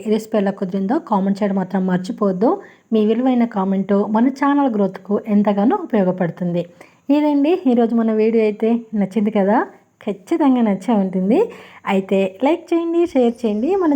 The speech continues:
ఛానల్ సబ్స్క్రైబ్ చేసుకోండి. ప్లీజ్ అండి, సపోర్ట్ చేయండి. అలాగే ఇలాంటి మంచి మంచి వీడియోల కోసం, విలేజ్ వంటల కోసం, easy and simple recipes కోసం మన వుడెన్ స్టవ్ ఫుడ్ ఛానల్ ఫాలో అవ్వండి.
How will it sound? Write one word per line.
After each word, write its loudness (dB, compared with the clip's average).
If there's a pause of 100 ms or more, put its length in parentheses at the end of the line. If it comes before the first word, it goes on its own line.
ఛానల్ 2
సబ్స్క్రైబ్ -4
చేసుకోండి. -4 (180)
ప్లీజ్ 0
అండి, -2 (120)
సపోర్ట్ -2
చేయండి. 0 (600)
అలాగే 2 (120)
ఇలాంటి 0
మంచి -4
మంచి 0
వీడియోల 0
కోసం, 0 (320)
విలేజ్ 0
వంటల 2
కోసం, 0 (500)
easy 2
and -2
simple 0
recipes -4
కోసం -4 (420)
మన 0
వుడెన్ 0
స్టవ్ 0
ఫుడ్ -2
ఛానల్ -2
ఫాలో 4
అవ్వండి. -4